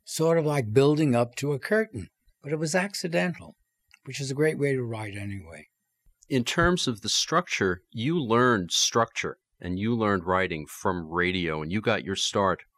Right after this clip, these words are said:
Speaker 2: working in radio. I'd like you to start by talking a little bit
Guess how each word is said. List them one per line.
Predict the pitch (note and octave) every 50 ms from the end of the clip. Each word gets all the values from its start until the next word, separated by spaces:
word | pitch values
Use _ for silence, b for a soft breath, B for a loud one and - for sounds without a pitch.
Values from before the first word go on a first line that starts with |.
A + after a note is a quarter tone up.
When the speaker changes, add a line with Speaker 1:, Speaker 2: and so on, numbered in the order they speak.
| _
Speaker 2:
working | - G2+ G#2 G#2 - - G2+ F2 E2 -
in | - - G#2 G2+ G2 F#2+ F2
radio. | E2+ F2 F2 F2+ F2+ F2 E2 D#2+
I'd | D#2+ E2+
like | A2+ D3+ F#3+ -
you | - F3+
to | A2
start | - - - B2 A#2 - -
by | F2+
talking | F2 - - D3 D#3 - - G#2
a | F#2+ E2+
little | F2+ F#2 G#2 A2+ C3 C3+ C3+ B2
bit | G#2+ A2 G2